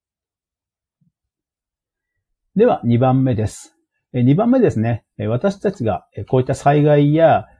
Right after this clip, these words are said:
えー、トラブル等に見舞われたとき、エスエヌエスと、まあ、どう向き合うかということになります。えー、まずこちらはですね、えー、こんなニュースがあります。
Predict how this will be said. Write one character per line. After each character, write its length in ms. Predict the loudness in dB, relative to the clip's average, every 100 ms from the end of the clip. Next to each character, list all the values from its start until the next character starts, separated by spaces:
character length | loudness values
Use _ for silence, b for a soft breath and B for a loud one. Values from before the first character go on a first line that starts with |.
| _ -8
え 140 | -6
ー、 40 |
ト 100 | -2
ラ 100 | -2
ブ 100 | 0
ル 100 | -2
等 200 | 0 0
に 140 | 0 -4
見 140 | -2
舞 120 | 0 0
わ 60 |
れ 60 | -2
た 120 | -6
と 80 | -10
き、 280 | -2 -2 -2
エ 80 | -6
ス 140 | -2
エ 80 | -2
ヌ 100 | -2
エ 60 | -6
ス 100 | -2
と、 260 | -2 -2 -4
ま 100 | -2
あ、 40 |
ど 120 | 0
う 80 | 0
向 100 | -2
き 140 | -2 0
合 100 | 0
う 40 |
か 220 | -2 -12 -12
と 100 | -6
い 40 | -4
う 40 |
こ 100 | -4
と 120 | -6
に 80 | -6
な 80 | -8
り 60 | -4
ま 140 | -4
す。 260 | -6 -18 _ _ _ _ _ _
え 60 | -4
ー、 20 |
ま 140 | -2 -2
ず 80 |
こ 120 | -2 -2
ち 100 | 0
ら 60 |
は 40 | 0
で 100 | -2
す 120 | -6
ね、 240 | -8 -10 _
え 160 | -12 -10
ー、 40 |
こ 120 | -4 -2
ん 120 | 0
な 160 | -2 -4
ニ 140 | -8
ュ 20 |
ー 20 | -6
ス 140 | -4
が 180 | -4 -4
あ 60 | -10
り 100 | -6
ま 140 | -6
す。 200 | -6 -14